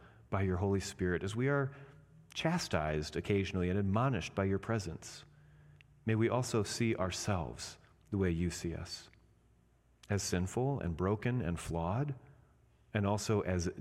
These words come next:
deeply loved. That God, you see us as worthy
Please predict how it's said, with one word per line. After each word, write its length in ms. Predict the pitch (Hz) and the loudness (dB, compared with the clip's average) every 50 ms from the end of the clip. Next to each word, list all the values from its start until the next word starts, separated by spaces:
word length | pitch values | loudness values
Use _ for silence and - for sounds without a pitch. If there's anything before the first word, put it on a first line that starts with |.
| 90 | -4
deeply 560 | 82 85 104 107 - - 104 104 101 98 92 - - | 0 0 0 0 0 0 2 2 2 2 2 0 -2
loved. 540 | 85 87 85 82 78 73 71 - - - - - - - - - - - - _ _ _ _ - _ _ _ _ _ _ _ _ _ - | -2 0 0 0 -2 -2 -4 -8 -10 -16 -18 -20 -20 -20 -20 -20 -20 -20 -20 _ _ _ _ -20 _ _ _ _ _ _ _ _ _ -4
That 140 | 95 78 85 | -4 -2 0
God, 320 | 110 107 110 107 92 95 | 2 2 2 2 0 0
you 180 | 107 117 127 127 | 0 2 2 2
see 340 | - - - 120 117 117 - | 0 -2 -2 0 0 0 2
us 300 | - 101 98 - - - - | 0 0 0 -2 -4 -6 -4
as 240 | 98 92 85 - | -4 -4 -4 -4
worthy 640 | - 87 82 87 92 92 95 85 80 80 71 69 | -6 -2 0 0 2 2 2 0 0 -2 -2 -4